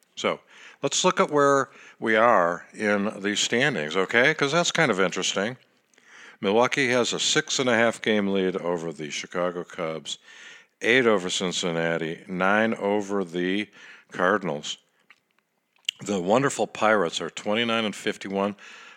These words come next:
a run differential, folks, of a hundred and four in the hole. They suck. That franchise,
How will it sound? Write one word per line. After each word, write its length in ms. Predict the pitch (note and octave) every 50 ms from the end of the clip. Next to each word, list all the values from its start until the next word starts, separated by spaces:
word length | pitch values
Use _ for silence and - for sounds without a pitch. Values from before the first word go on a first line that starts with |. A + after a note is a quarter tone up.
| _
a 120 | - G2+ F#2
run 360 | E2 F2 G#2 A#2 C3 C#3+ C3+
differential, 720 | G#2+ B2+ A#2+ A2 - - G#2 G2+ G#2 G#2 G2 - - F2
folks, 420 | D#2+ - - F2+ F2 F2 - - -
of 140 | E2+ D2 D#2+
a 100 | D#2 D2
hundred 440 | - - A2 G#2+ G#2+ A2 G#2+ F#2+
and 160 | G2 F2 E2 -
four 520 | - - - G2+ F#2 F#2 E2+ D#2+ D2 D2+
in 140 | D#2+ E2 E2
the 100 | D#2+ D#2+
hole. 460 | - F2+ F2 E2+ E2 D2+ C#2+ C#2 - _ _ _ _ _ _ _ _ _ _ _ _ _
They 220 | - G#2 A2 A2+ A2
suck. 680 | - - - - - G#2 F#2+ G2 G2+ F#2 - - - - - - - - - - _ -
That 360 | F#2+ F2+ A#2 B2 C#3+ D3 -
franchise, 500 | - - A#2 G#2 G#2 G2+ - - -